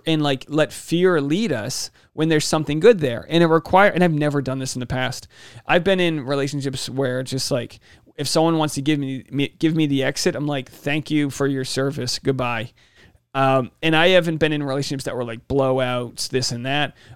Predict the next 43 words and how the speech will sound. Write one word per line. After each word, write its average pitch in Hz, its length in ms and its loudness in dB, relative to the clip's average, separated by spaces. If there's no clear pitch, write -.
But, 269 140 0
you 240 80 0
know, 233 180 2
like, 220 320 -4
I've 190 180 0
just, - 440 -2
I've, 180 160 -6
I've 190 260 0
had 220 220 0
a 202 40 -6
few 196 180 -4
break, 156 400 0
few 175 220 -2
rough 151 340 4
breakups, 135 600 2
but 139 380 0
I've 156 160 0
never 170 220 2
fought - 360 -2
for - 160 -2
a 135 40 2
relationship 127 500 -6
the 117 80 -4
way 127 160 -4
I 123 60 -12
fought - 280 -6
for - 200 -10
this 131 360 -6
one. 117 220 -12
And 160 120 -2
I 165 80 2
think 240 400 -2
I 170 100 2
just, 185 400 -2
I 165 100 0
just 175 320 -6
didn't 196 440 -2
want 156 580 -2
the 160 80 -4
relationship 156 540 0
to - 220 -10
end 147 340 -2
on, 135 640 -4